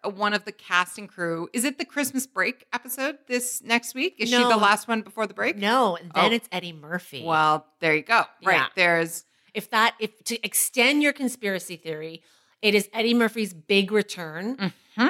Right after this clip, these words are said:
Speaker 2: He hasn't done this in, like, decades.
Speaker 1: Yeah, since, uh, he was back once, right?
Speaker 2: Well,
Speaker 1: After
Speaker 2: he
Speaker 1: he
Speaker 2: came
Speaker 1: left?
Speaker 2: back. He, he did a, a short thing for the fortieth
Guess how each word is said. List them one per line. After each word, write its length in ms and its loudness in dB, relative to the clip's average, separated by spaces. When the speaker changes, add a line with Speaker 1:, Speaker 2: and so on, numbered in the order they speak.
Speaker 2:
He 160 0
hasn't 760 2
done 320 0
this 380 -10
in, 400 -2
like, 260 -2
decades. 580 -6
Speaker 1:
Yeah, 200 0
since, 800 -2
uh, 520 2
he 380 -8
was 100 -2
back 300 0
once, 440 -4
right? 240 0
Speaker 2:
Well, 120 2
Speaker 1:
After 100 0
Speaker 2:
he 80 -2
Speaker 1:
he 80 0
Speaker 2:
came 120 4
Speaker 1:
left? 60 4
Speaker 2:
back. 220 2
He, 160 -8
he 220 -4
did 200 -2
a, 220 2
a 80 0
short 500 2
thing 200 2
for 100 -6
the 100 -4
fortieth 540 2